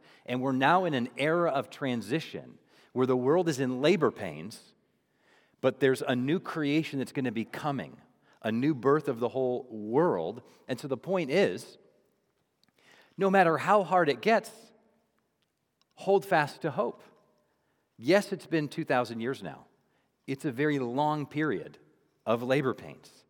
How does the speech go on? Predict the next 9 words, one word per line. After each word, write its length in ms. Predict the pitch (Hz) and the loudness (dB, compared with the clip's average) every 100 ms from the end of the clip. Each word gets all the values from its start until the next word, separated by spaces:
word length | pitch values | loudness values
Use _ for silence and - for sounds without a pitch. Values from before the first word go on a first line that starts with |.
| _ _ _ | _ _ _
But 120 | 127 | -4
the 100 | 135 | -2
point 280 | 135 180 170 | -2 -4 -6
still 240 | - 147 135 | -4 -2 0
remains. 520 | 123 135 135 76 - | -2 -2 -4 -8 -14
We 180 | 101 135 | -8 -4
are 160 | 131 113 | -2 -4
nearer 380 | 117 131 143 117 | -4 -2 -2 -2
now 540 | 113 120 76 69 | -4 -6 -6 -10